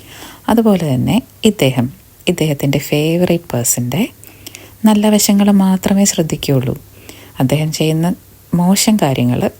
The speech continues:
മനഃപൂർവ്വം ഇഗ്നോർ ചെയ്യും. എന്നിട്ട് അദ്ദേഹത്തിന് വേണ്ടി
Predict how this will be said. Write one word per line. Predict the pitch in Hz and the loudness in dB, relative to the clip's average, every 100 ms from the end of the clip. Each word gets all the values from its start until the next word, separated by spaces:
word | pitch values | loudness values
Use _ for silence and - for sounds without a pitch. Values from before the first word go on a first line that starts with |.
| - | -4
മനഃപൂർവ്വം | 170 147 143 185 196 208 | -2 -2 -4 -2 2 2
ഇഗ്നോർ | 196 - - 139 123 | 0 -4 0 0 0
ചെയ്യും. | 117 120 - - - - - - - | -2 -4 -6 -16 -20 -20 -20 -20 -8
എന്നിട്ട് | 151 147 143 254 359 | -2 -2 0 -4 -2
അദ്ദേഹത്തിന് | 170 131 135 135 139 139 | -4 -2 -4 -4 -2 0
വേണ്ടി | 131 127 131 240 | 0 0 0 -2